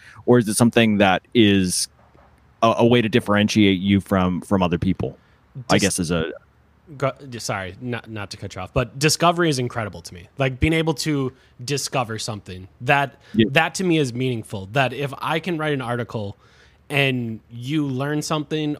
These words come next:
Speaker 2: or figure out something that you didn't know about the game that wasn't obvious to you by looking at points, rebounds, assists, block steals, like, if I can tell you something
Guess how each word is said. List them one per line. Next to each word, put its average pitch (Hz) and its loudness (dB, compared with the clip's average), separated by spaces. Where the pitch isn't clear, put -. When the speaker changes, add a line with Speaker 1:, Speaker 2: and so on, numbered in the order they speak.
Speaker 2:
or 120 -2
figure 147 -4
out 131 -4
something 127 -4
that 113 -8
you 135 -4
didn't 143 -4
know 127 -6
about 120 -6
the 120 -12
game 113 -8
that 131 -4
wasn't 139 -2
obvious 123 -6
to 139 -8
you 123 -4
by 123 -4
looking 123 -6
at 120 -6
points, 151 0
rebounds, 127 -4
assists, 120 -4
block 123 -4
steals, 120 -8
like, 110 -10
if 147 -4
I 160 -2
can 175 -4
tell 151 -2
you 160 -4
something 160 -6